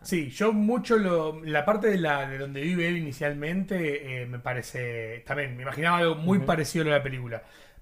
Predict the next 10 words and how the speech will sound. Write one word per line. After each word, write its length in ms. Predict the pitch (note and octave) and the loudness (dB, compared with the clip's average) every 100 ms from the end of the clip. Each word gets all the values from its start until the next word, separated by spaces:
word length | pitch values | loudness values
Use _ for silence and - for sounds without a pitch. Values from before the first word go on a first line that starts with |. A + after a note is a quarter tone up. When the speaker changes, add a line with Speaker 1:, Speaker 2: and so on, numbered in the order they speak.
| - | -4
Speaker 1:
Pasa 200 | D#3+ D#3+ | -2 0
que 60 | E3 | -2
también 240 | D#3+ F3+ | 0 -2
yo 280 | - F#3+ G3 | 0 0 0
leí, 560 | D#3+ D3 C#3+ C#3+ B2+ - - - _ _ - | -4 -2 -2 -6 -10 -16 -20 -20 _ _ -10
empecé 280 | C#3+ C#3+ | -6 -2
a 40 | F#3 | 2
leer 140 | F#3 | 4
el 60 | F3+ | 4
libro, 480 | G3+ G#3+ A3+ A#3 | 2 2 2 0